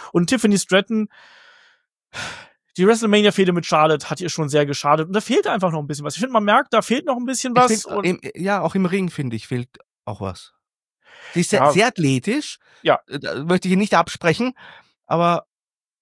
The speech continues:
Speaker 2: ja, wie gesagt, äh, äh, wir haben halt jetzt so viele sehr, sehr gute Wrestlerinnen, dass das halt dann auch auffällt.
Speaker 1: Ja, ist vielleicht ein bisschen zu früh ins kalte Wasser geworfen worden, Markus?
Speaker 2: Ja, jein. Es ist jetzt eine blöde Antwort, ich weiß, aber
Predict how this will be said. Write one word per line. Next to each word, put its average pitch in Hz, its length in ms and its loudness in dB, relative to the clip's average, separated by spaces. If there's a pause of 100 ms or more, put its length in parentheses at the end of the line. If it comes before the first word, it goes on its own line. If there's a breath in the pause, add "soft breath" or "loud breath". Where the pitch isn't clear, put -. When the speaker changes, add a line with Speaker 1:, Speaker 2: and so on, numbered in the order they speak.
(260)
Speaker 2:
ja, 139 540 -2
wie 139 100 -10
gesagt, - 220 -6
äh, - 200 -16
äh, 175 340 0
wir 170 120 4
haben 220 140 2
halt 254 100 0
jetzt 240 180 -2
so 254 200 0
viele 214 360 0
sehr, 190 220 -2
sehr 208 100 0
gute 185 300 -2
Wrestlerinnen, 160 600 -2
dass 160 220 -8
das 160 160 -6
halt 160 240 -2
dann 160 140 -2
auch 117 160 -2
auffällt. 107 460 -4 (760 soft breath)
Speaker 1:
Ja, 139 200 2
ist 165 120 0
vielleicht 233 180 2
ein 254 40 0
bisschen 247 180 -2
zu 202 100 0
früh 262 140 -2
ins 254 120 0
kalte 233 220 2
Wasser 240 200 2
geworfen 220 360 2
worden, 226 160 4
Markus? 233 420 -2 (1120 soft breath)
Speaker 2:
Ja, 175 380 -8 (140)
jein. 143 640 2 (180)
Es 143 180 -2
ist 160 200 -2
jetzt 156 100 2
eine 143 100 -6
blöde 139 240 4
Antwort, 123 320 2
ich 113 120 -6
weiß, 117 260 2
aber 131 280 2